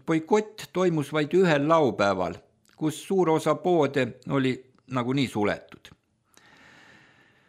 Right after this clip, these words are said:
Paljudes kooliõpikutes, kus ka demokraatliku Saksamaa lapsed õpivad oma kodumaa ajalugu, on natsiaegse Saksamaa olukorda tutvustava illustratsioonina foto,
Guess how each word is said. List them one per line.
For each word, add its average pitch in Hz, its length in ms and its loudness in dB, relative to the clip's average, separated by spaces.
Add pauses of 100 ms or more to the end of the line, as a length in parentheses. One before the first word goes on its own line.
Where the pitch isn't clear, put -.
(420)
Paljudes 196 420 2
kooliõpikutes, 160 1000 2 (100)
kus 175 240 0
ka 160 140 6 (720)
demokraatliku 165 760 0
Saksamaa 170 460 2
lapsed 185 420 2
õpivad 143 480 2
oma 139 160 2
kodumaa 170 460 0
ajalugu, 117 500 2 (260)
on 165 300 0 (160)
natsiaegse 156 760 0
Saksamaa 160 520 0
olukorda 143 580 2
tutvustava 139 800 0
illustratsioonina 143 1040 0
foto, 208 400 2